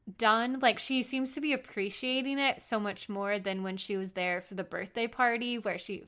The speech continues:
felt more like a stranger or an outlier. <laughs> Anyways, I'm getting off on a long diatribe of just, like,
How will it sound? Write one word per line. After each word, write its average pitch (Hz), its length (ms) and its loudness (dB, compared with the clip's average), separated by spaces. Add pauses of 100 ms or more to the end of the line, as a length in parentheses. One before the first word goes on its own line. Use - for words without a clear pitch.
felt - 240 2
more 180 160 0
like 175 240 -4 (120)
a 208 60 0
stranger 202 680 0
or 180 100 0
an 180 100 -6
outlier. 233 800 2 (100)
<laughs> - 100 -20
Anyways, 180 640 4
I'm 226 200 2
getting 202 280 2
off 180 240 6
on 175 60 -2
a 180 100 0
long 180 280 4
diatribe - 600 0
of 208 140 -6
just, - 240 -8
like, 185 260 0